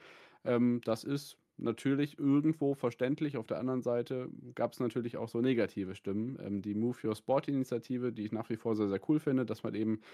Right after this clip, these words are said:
zehn Prozent der Abo-Beiträge in die Nachwuchsförderung steckt, finde ich eine richtig gute Sache. Ähm, Ziel, das ist der Dein-Sprech, bestes Sportstreaming-Erlebnis zu attraktivem Preis-Leistungs-Verhältnis. Und wir haben zahlreich Feedback bekommen.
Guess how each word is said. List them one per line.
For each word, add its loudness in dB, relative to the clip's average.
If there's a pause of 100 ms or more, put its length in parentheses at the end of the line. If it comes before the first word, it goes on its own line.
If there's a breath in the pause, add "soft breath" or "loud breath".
(140)
zehn 2
Prozent 0
der -4
Abo-Beiträge -2
in 2
die 2
Nachwuchsförderung 0
steckt, 0
finde 2
ich -4
eine 0
richtig -6
gute -2
Sache. 2 (480 soft breath)
Ähm, 0 (500)
Ziel, 4 (380)
das 2
ist -2
der 4
Dein-Sprech, 0
bestes -2
Sportstreaming-Erlebnis -2
zu -4
attraktivem -4
Preis-Leistungs-Verhältnis. 0
Und -4
wir 2
haben -4
zahlreich 2
Feedback -4
bekommen. 0